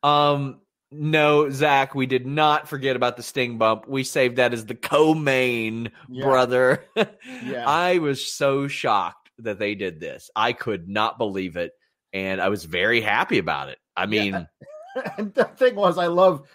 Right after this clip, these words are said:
Speaker 2: they have a great overhead shot of, of Sting staring up at the lights, hazy-eyed,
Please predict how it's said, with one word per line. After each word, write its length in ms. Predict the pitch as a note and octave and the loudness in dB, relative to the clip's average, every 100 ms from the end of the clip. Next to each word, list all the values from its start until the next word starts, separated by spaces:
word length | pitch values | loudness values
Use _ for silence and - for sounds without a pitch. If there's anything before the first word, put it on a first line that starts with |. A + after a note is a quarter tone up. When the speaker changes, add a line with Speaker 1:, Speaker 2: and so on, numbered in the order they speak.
| - | -4
Speaker 2:
they 120 | G3 | 4
have 140 | G3 F#3+ | 4 6
a 100 | D#3 | 2
great 340 | C#3 F3+ F#3+ - | 2 2 2 2
overhead 520 | F3 F3 F3+ D#3 D3 | 2 4 2 0 -2
shot 380 | - D3+ B2 A#2 _ _ _ _ | -4 -2 0 -2 _ _ _ _
of, 260 | E3 E3 - - - | 0 0 -2 -16 0
of 220 | G3+ F#3 | 2 2
Sting 500 | - - A#3 G#3+ F3 - _ _ - | -4 6 6 6 2 -14 _ _ -20
staring 500 | - - B3+ A#3+ A3 | -20 -2 2 4 4
up 180 | A3+ G#3+ | 2 0
at 100 | F3 | -4
the 100 | F3+ | -2
lights, 500 | F#3+ G3 F#3+ - - _ _ _ _ | 2 2 0 -6 -20 _ _ _ _
hazy-eyed, 1200 | - D#3 F3 A#3 B3+ A#3 A3 G#3+ G#3 G#3 G3+ D#3 | -8 -4 4 4 6 2 0 4 6 6 4 0